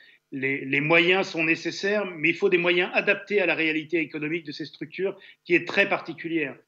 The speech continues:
Quand j'évoquais la faiblesse des marges des libraires, c'est symptomatique que c'est un, c'est un, c'est un métier de passion,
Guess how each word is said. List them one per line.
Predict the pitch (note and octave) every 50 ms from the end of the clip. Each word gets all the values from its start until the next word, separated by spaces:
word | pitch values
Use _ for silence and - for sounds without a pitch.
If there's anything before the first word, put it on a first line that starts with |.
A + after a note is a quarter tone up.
| _ _ _ _ _ -
Quand | C#3+
j'évoquais | C3 D3 D#3+ C#3+ E3 E3 - F#3+ F3+
la | D#3+ C3+
faiblesse | - - E3+ D3+ E3+ F3+ F3+ E3+ C3
des | B2 D3
marges | C#3 D3+ E3 E3+ F3 E3 D3+ - -
des | C3+ C#3 C#3
libraires, | C#3 C#3+ C#3 D3+ E3 F3+ G3 F#3 D#3+ - - - - _ _ _ _ _ - - A3
c'est | F3 - - - D3 C3+
symptomatique | - - - - F#3 D#3+ D3 F#3+ F#3 F3 F3 F3 - G#3+ G#3 - -
que | - E3+
c'est | D3 - - C#3+ - D#3+
un, | D3 D3 C#3+ C3
c'est | - - - D3 C#3 - -
un, | D3 C#3 C3 B2+ - - - _ _ _
c'est | D3 C3+
un | E3
métier | D3+ D#3+ F3 E3+ - G3
de | F3+ F3
passion, | E3 - G3+ F#3+ F3 - - - G#3 G3+ G#3 G#3 G#3